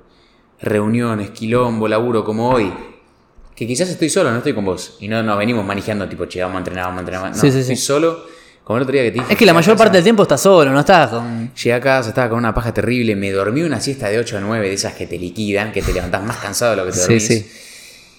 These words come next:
Speaker 1: Y en ese momento yo digo, "Listo, apagá la parte lógica del cerebro. Listo, apago la parte lógica,
Speaker 2: Mm.
Speaker 1: voy, me cambio, me pongo las zapas y llego al gimnasio". Tipo, me, me cambio, no lo pienso, me pongo la astilla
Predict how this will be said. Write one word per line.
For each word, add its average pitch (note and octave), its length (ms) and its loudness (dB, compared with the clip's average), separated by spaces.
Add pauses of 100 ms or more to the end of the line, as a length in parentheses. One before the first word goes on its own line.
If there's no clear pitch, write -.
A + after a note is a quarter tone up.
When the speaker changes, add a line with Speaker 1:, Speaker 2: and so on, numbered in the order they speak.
(420)
Speaker 1:
Y C#3 340 0
en E3 80 0
ese G3 160 0
momento F3 300 0
yo D3 160 -2
digo, C3+ 140 2
"Listo, B2 540 -4 (1200)
apagá C#3 300 4
la E3+ 120 4
parte D#3+ 200 2
lógica C#3 240 0
del G#2+ 80 2
cerebro. G#2+ 320 2 (240)
Listo, G#2+ 360 -2
apago E3 280 4
la C3 100 4
parte D3 180 2
lógica, C#3+ 400 2 (180)
Speaker 2:
Mm. C#3 60 0 (200)
Speaker 1:
voy, G3 260 2 (120)
me A#2+ 180 -4
cambio, F3 260 0
me C3 80 -2
pongo D#3+ 220 -2
las B2 120 -2
zapas F3+ 340 0
y A#2+ 40 -8
llego D#3+ 300 2
al C#3 80 2
gimnasio". A2 380 -4 (840)
Tipo, B2+ 280 0
me, C#3 400 -4
me E3+ 600 -2
cambio, A#3+ 400 2
no G3 220 2
lo A3 140 4
pienso, A3+ 400 0
me D#3 160 0
pongo E3+ 240 0
la A#2+ 60 4
astilla F3+ 420 0